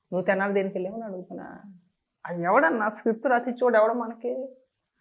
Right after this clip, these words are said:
ఆడికి ఎలాగ బుర్ర లేదు, కనీసం చదివేసి నీకన్నా బుర్ర ఉండొద్దు. నేను అందుకే అంటా ఉంటా, జగన్మోహన్ రెడ్డికి తలకాయ ఉంది, చూడ్డానికి తలకాయ కనబడుతుంది కానీ అందులో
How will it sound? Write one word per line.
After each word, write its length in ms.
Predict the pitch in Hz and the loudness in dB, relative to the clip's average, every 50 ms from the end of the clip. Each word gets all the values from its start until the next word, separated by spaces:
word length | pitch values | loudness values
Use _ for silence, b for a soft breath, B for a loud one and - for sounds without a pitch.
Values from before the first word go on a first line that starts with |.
| _ _ - - | _ _ -6 -4
ఆడికి 300 | 143 151 165 180 175 185 | -2 0 0 0 4 4
ఎలాగ 180 | 196 233 262 | 6 6 6
బుర్ర 260 | 277 240 214 220 233 233 | 6 6 6 6 6 6
లేదు, 460 | 233 226 185 160 170 180 185 - 185 - | 4 4 4 4 2 2 0 0 0 0
కనీసం 320 | 196 214 240 247 247 269 | 2 4 4 4 4 4
చదివేసి 500 | 240 - 202 190 196 220 233 240 233 247 | 4 6 6 6 8 8 6 6 4 4
నీకన్నా 340 | 226 220 220 226 233 233 233 | 2 2 2 2 2 0 2
బుర్ర 220 | 190 170 185 196 | 4 4 4 6
ఉండొద్దు. 420 | 220 233 226 226 226 214 220 240 233 | 6 4 2 2 -2 -2 -2 -2 -2
నేను 180 | 220 202 180 | 0 0 0
అందుకే 240 | 175 180 190 190 226 | 0 0 -2 -2 -2
అంటా 240 | 214 196 180 185 185 | -2 -4 -2 -4 -4
ఉంటా, 160 | 170 170 165 | -2 -2 -2
జగన్మోహన్ 560 | 151 139 143 143 170 190 196 202 214 208 208 | -2 0 0 0 0 0 0 -2 -2 -2 -2
రెడ్డికి 200 | 208 208 214 214 | -2 -2 -2 -4
తలకాయ 440 | - - - 147 147 165 175 226 226 | -2 2 4 4 4 4 4 4 4
ఉంది, 220 | 208 208 214 208 | 4 2 -2 -6
చూడ్డానికి 500 | 202 - - 160 170 170 190 214 220 220 | -6 -2 0 0 2 4 4 2 2 2
తలకాయ 320 | 214 220 196 190 190 214 208 | 2 2 4 4 4 2 0
కనబడుతుంది 500 | 208 190 190 202 208 196 202 208 202 190 | 0 -2 -4 -2 -2 -2 -2 -2 -4 -4
కానీ 160 | 208 214 233 | -4 -2 -2
అందులో 480 | 220 170 170 175 190 202 202 202 208 | -2 -2 -2 -2 -2 -4 -4 -6 -6